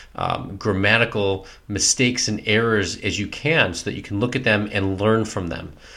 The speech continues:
Um, some prep books are going to be nothing but tests. Uh, so keep in mind, um, that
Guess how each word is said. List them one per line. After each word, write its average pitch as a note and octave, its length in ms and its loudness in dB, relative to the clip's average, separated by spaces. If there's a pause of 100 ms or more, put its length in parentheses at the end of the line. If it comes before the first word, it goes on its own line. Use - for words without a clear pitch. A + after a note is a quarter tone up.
(220)
Um, - 160 -10
some B2+ 320 6
prep C3 280 2
books C#3+ 300 -2
are G2+ 140 -4
going G2 240 0
to F2+ 60 -2
be F#2 140 -4
nothing G2 440 0
but F#2 300 2
tests. - 580 -2 (460)
Uh, - 120 -6
so - 180 -4
keep - 260 -6
in G#2+ 120 0
mind, F#2+ 680 2
um, F2 580 -2 (140)
that F2+ 500 -2